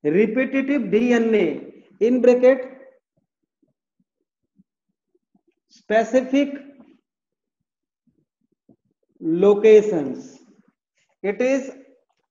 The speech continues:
identification of differences in specific, uh, uh, uh, differences in repetitive डीएनए, in bracket, specific locations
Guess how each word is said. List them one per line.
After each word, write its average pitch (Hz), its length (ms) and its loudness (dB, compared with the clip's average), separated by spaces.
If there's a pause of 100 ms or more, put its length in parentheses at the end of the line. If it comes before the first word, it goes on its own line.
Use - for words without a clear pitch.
(100)
identification 233 960 0
of 233 280 0
differences 240 760 0
in 196 540 -4 (640)
specific, 247 840 -4 (1000)
uh, 165 360 -8 (240)
uh, 151 60 -12
uh, 151 600 -8 (140)
differences 226 480 0
in 254 320 -6 (120)
repetitive 226 640 2
डीएनए, 226 480 2
in 233 100 -2
bracket, 226 480 -2
specific 220 580 -2
locations 202 1040 -2